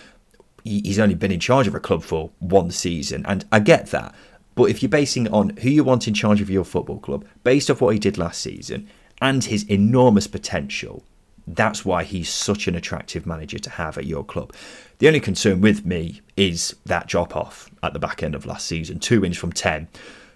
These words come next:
does take the gloss off a brilliant debut season for Carrick. There could be a number of reasons why that happened, and as long as there's no lasting hangover from that, this will be a thrilling season for Borough with Michael Carrick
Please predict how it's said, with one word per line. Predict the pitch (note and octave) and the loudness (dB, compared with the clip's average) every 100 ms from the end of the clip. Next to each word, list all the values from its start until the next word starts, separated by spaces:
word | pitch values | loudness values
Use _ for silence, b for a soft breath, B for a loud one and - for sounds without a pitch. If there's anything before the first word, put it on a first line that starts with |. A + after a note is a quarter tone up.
| _ | _
does | F3+ D3 | 6 6
take | - A2+ - | 4 0 0
the | |
gloss | - G2+ E2+ - - - - | 0 2 2 -2 -6 -8 -4
off | - - | -4 -4
a | |
brilliant | E2 G2 G2+ F2 E2+ D2 - _ | -6 2 2 2 -4 -8 -14 _
debut | F#2 F2 E2+ | -2 0 -2
season | E2+ - F2 D#2+ E2 | -4 -2 -4 -4 -6
for | D#2 | -6
Carrick. | - E2 D#2+ - - _ _ _ _ - _ | -4 -2 -4 -8 -18 _ _ _ _ -20 _
There | D3+ D3+ | -4 -2
could | - C3+ | 4 4
be | G2+ | 4
a | F#2+ | 4
number | G2+ F#2+ | 2 2
of | F#2 F2+ | -2 -4
reasons | F2+ E2+ F2+ E2+ | -4 -4 -6 -6
why | F2+ G2 F#2+ F#2 F2 | 0 2 4 0 -2
that | F2+ - | -4 -4
happened, | F#2+ - F#2+ F2+ | -6 -2 -2 -2
and | E2+ E2+ F#2 B B B B - | -2 -4 -6 B B B B -4
as | G#2 | 2
long | A2+ G2+ | 4 4
as | G#2+ | 2
there's | F#2+ F2 | 0 0
no | G2 F#2 F2+ F2+ - | 2 2 0 -4 -2
lasting | G2 G#2 - - F#2 | 6 6 4 0 -2
hangover | D#2+ F2 F#2 F2+ F2+ F2+ A#2+ | 0 0 2 2 2 4 2
from | - F#2+ F#2 | 2 0 2
that, | G#2 A2+ - - | 2 2 -4 -12
this | F#2 G#2 - | -4 -2 -2
will | |
be | E2 F2+ E2+ | 0 0 0
a | F#2 | -4
thrilling | - - A2+ E2+ E2 | -6 2 4 4 -2
season | - E2 D#2+ E2 | -6 -6 -6 -10
for | D#2+ | -6
Borough | E2+ F2 D#2 B B B B B B - | -2 -2 -2 B B B B B B 2
with | G2 G2 | 4 6
Michael | G#2+ G#2+ A2 | 4 4 0
Carrick | G#2 A2 A2+ G#2+ - | 0 2 0 -4 -12